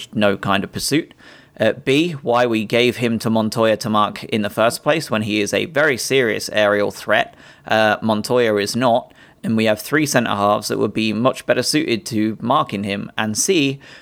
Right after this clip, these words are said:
who was Webster marking at the front post? Um, because he was all on his own up there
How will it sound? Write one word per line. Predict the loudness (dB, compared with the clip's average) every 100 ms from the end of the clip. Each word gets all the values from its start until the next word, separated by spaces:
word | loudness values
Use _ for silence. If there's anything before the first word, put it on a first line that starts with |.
| -4
who | 0
was | 0 0
Webster | 0 0 0
marking | 2 2 2 0
at |
the | 0
front | 0 -2 0
post? | 0 0 -4 -12 _ -6
Um, | -2 0 0
because | -2 -2 0
he | 0
was | 2
all | 2 2
on | 0
his | 0
own | 0 0
up | -2
there | 0 0 0